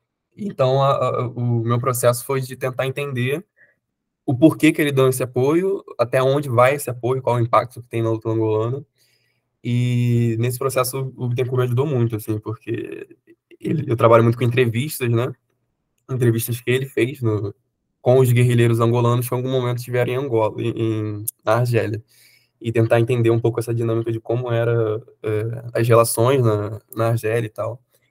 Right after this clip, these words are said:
Então, acho que é um pouco esse caminho, assim. Acho que eu tive muita ajuda. É bom ter ajuda, né? Porque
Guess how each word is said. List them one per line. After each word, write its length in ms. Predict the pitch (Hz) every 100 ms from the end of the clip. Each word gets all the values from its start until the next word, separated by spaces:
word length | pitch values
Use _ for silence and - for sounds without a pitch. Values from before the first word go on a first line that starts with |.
| _ _ _
Então, 120 | -
acho 120 | 135
que 60 | -
é 40 |
um 40 | 139
pouco 160 | 143
esse 140 | 147 -
caminho, 340 | 160 165 131
assim. 220 | 107 -
Acho 160 | 107 110
que 60 | 113
eu 40 |
tive 180 | 113 110
muita 240 | 117 120
ajuda. 460 | 143 117 127 147 170 _ _ _ _ _ _ _ _ -
É 100 | 117
bom 280 | 117 117
ter 100 | 131
ajuda, 380 | 120 110 113 135
né? 100 | 117
Porque 420 | 110 - 107 104